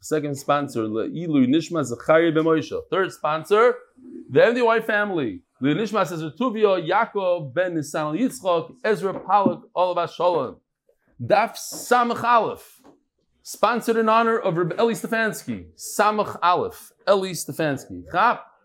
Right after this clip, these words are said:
as an appreciation. Chaim Shup, Shkoyach. Refuah Shleima for Nava Bas Shalva. And the third sponsor, please daven for Refuah Shleima for Tinoik ben Esther Tamar in the nicu in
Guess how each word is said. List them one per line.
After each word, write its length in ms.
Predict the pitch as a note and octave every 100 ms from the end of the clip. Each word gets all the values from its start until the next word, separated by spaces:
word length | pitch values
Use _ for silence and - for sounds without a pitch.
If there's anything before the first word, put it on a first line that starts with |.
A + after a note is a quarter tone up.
| _ _ _ -
as 260 | F#3+ G3+
an 80 | F#3
appreciation. 1200 | D#3+ F3 D3+ A#2+ B2+ C#3+ C3+ A#2 A2 G#2 F#2 F2 _ _ -
Chaim 320 | G3 A#3 A3
Shup, 440 | - D4 C#4 - - -
Shkoyach. 480 | - - G3+ A2 - _ _ _
Refuah 340 | C#3+ C#3 D#3+ D3+
Shleima 580 | D#3+ G3 G3 F3+ F3 -
for 200 | C#3+ C3+
Nava 600 | D#3 F3+ E3+ D#3+ D3 C#3
Bas 360 | E3+ D#3+ -
Shalva. 400 | F3+ F#3+ C#3 G2 - _ _ _ _ - - E3
And 320 | G#3 F3 A2
the 80 | A2
third 300 | - A3 E3+
sponsor, 380 | E3 C#3+ A#2+
please 360 | A#2 E3 B3+ G#3
daven 340 | G3+ D#3+ G#2 - - _ _ _ _ - - - _ -
for 160 | G#2+
Refuah 300 | G#2 F3+ G3
Shleima 320 | F#3 F3+ C#3+ -
for 120 | A#2+ - -
Tinoik 560 | A3+ G3 D#3+ C#3 A2
ben 220 | G#2+ A#2+ -
Esther 500 | G3+ G3+ - E3+ D3 C3+ - _
Tamar 460 | A#2+ C3 E3 D3 C#3+
in 120 | A#2
the 80 | A#2
nicu 600 | C#3 A#3+ - E3+ D#3 D3+ C3
in 280 | B2 A#2+